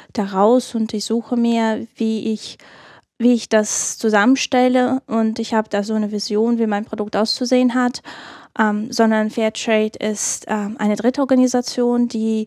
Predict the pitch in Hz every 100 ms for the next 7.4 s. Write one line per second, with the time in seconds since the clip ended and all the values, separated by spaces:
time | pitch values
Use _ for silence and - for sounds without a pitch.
0 | - - - - - - 247 247 247 240
1 | 240 240 - - 220 208 214 214 - -
2 | 208 208 208 208 - - - - 247 233
3 | - 220 - 208 196 - 220 - 214 214
4 | - - - 220 220 220 - 233 220 208
5 | 196 202 220 262 320 - 294 294 302 -
6 | - - - - 233 233 240 226 - 226
7 | 220 214 - -